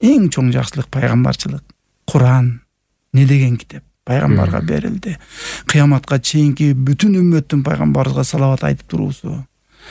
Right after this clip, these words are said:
Speaker 1: Хикмат, данышмандык, акылдуулук, Пайгамбарга эмне деген жакшылыктар берилди да. Ошондой көп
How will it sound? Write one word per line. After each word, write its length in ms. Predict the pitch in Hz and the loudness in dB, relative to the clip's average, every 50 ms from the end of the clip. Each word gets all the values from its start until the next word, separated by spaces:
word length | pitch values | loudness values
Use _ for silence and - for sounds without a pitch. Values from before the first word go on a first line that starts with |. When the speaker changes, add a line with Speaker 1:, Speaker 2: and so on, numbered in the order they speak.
| - - _ - | -20 -20 _ -6
Speaker 1:
Хикмат, 540 | - - 180 147 - 160 147 143 139 135 - - _ _ _ | 0 0 0 2 2 2 2 4 2 0 -2 -8 _ _ _
данышмандык, 840 | 170 143 143 147 151 147 135 - - 143 139 135 139 131 143 139 - - - - | -2 0 2 4 4 2 2 0 0 0 2 2 2 0 -2 -4 -6 -12 -18 -10
акылдуулук, 760 | - 131 135 - 160 156 147 135 151 160 156 160 165 143 - - - _ _ _ _ _ _ _ - - - _ - | -10 -8 -2 0 2 2 2 2 2 2 4 4 2 0 -2 -6 -16 _ _ _ _ _ _ _ -20 -20 -20 _ -2
Пайгамбарга 560 | - 135 139 143 151 143 135 135 127 135 131 123 | 0 2 4 4 4 4 2 2 0 0 0 0
эмне 220 | 123 120 151 196 | 2 2 2 2
деген 380 | 180 208 185 202 180 160 143 135 | 2 2 2 2 2 2 0 0
жакшылыктар 560 | - 156 147 - - 156 135 - - 139 143 131 | -2 -4 -4 -4 -4 -6 -6 -4 -4 -2 0 0
берилди 340 | 135 131 120 120 120 123 | 2 2 2 0 -2 -2
да. 200 | 131 165 220 226 - - - - - - - - - - | -2 -2 -2 -4 -4 -10 -18 -20 -20 -20 -20 -20 -20 -4
Ошондой 800 | - 143 143 139 - 160 151 143 143 147 143 139 156 175 180 - | 0 2 2 4 4 2 2 4 2 2 2 0 0 -2 -2 -4
көп 240 | - - 160 160 143 | -4 -2 -2 -2 0